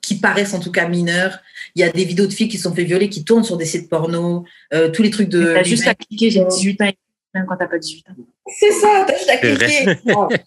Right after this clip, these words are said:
Speaker 1: j'avais moins de
Speaker 3: Avez-vous
Speaker 1: dix-huit ans.
Speaker 3: dix-huit ans ? <laughs>
Speaker 2: Grave. Oui, oui, bien sûr que oui.
Speaker 1: <laughs>
Speaker 2: Tu vois ?
Speaker 1: Mentir.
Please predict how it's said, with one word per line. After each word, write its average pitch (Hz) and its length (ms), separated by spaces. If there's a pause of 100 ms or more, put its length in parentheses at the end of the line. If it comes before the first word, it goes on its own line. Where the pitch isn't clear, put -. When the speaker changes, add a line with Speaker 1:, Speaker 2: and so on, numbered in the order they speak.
(120)
Speaker 1:
j'avais 269 340
moins 254 160
de 285 60
Speaker 3:
Avez-vous 240 260
Speaker 1:
dix-huit 208 440
ans. 175 300
Speaker 3:
dix-huit 208 400
ans ? 208 40
<laughs> - 20
Speaker 2:
Grave. 214 220 (320)
Oui, 330 400 (100)
oui, 294 240
bien 202 80
sûr 208 240
que 269 120
oui. 262 360 (160)
Speaker 1:
<laughs> - 1700
Speaker 2:
Tu 180 60
vois ? 185 220
Speaker 1:
Mentir. 202 260